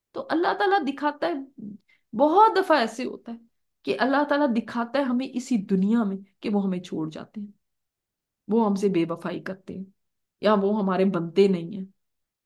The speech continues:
या वो, उनकी तरफ से हमें चोट पड़ती है, उनकी तरफ से हमें दुख पहुंचता है, वही हमें कुछ कह देते हैं, तो फिर हम रोते हैं कि हाय, इन्होंने हमें छोड़ दिया, हमने तो सोचा था ये मेरा सहारा बनेगा, ये मेरे साथ ये करेगा,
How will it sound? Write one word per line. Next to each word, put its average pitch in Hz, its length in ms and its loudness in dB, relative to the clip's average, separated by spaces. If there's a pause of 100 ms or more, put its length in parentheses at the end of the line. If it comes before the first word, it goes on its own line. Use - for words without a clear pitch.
(580)
या 202 340 4
वो, 196 160 0
उनकी 240 440 0
तरफ 202 200 -2
से 214 100 -2
हमें 208 240 0
चोट 240 360 -2
पड़ती - 380 -8
है, 214 140 -14 (600)
उनकी 254 280 -2
तरफ 190 260 -2
से 247 180 0
हमें 208 520 2
दुख 185 420 -6
पहुंचता 175 420 -8
है, 196 180 -14 (840)
वही 233 180 4
हमें 220 240 0
कुछ 214 160 -4
कह 170 200 0
देते 185 320 2
हैं, 180 160 -10 (440)
तो 202 80 -4
फिर 208 200 0
हम 190 160 0
रोते 175 400 -2
हैं 180 180 -12 (500)
कि 135 60 -6
हाय, 175 260 -2
इन्होंने 175 240 -4
हमें 175 220 -4
छोड़ 170 320 -4
दिया, 165 340 -6
हमने 170 240 -8
तो 170 120 -8
सोचा 170 340 -6
था 170 100 -8
ये 170 260 -4
मेरा 160 240 -6
सहारा 160 380 -6
बनेगा, 160 420 -8
ये 165 260 0
मेरे 175 240 0
साथ - 300 -6
ये 175 120 -2
करेगा, 160 560 -4